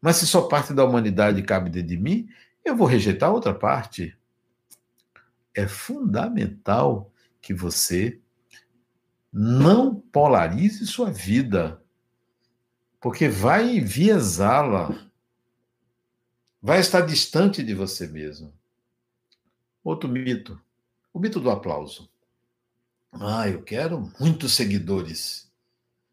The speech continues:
Quanto mais você atende o coletivo, mais você se distancia de você. A gente tem que saber ser singular vivendo no coletivo.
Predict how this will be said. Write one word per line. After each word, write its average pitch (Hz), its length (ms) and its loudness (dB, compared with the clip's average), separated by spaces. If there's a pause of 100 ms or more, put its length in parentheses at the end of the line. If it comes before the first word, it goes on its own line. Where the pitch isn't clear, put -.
(1080)
Quanto 202 280 2
mais 180 300 4
você 156 260 2
atende 117 400 0
o 101 40 -6
coletivo, 113 760 -6 (120)
mais 113 340 -4
você 110 260 -10
se 101 80 -8
distancia 98 560 -10
de 95 80 -12
você. 87 500 -10 (1160)
A 98 80 -12
gente 101 200 -8
tem 101 140 -4
que 98 120 -8
saber 80 600 -8 (600)
ser - 400 0
singular 120 1000 -2 (320)
vivendo 113 440 -2
no 151 100 -4
coletivo. 151 640 -6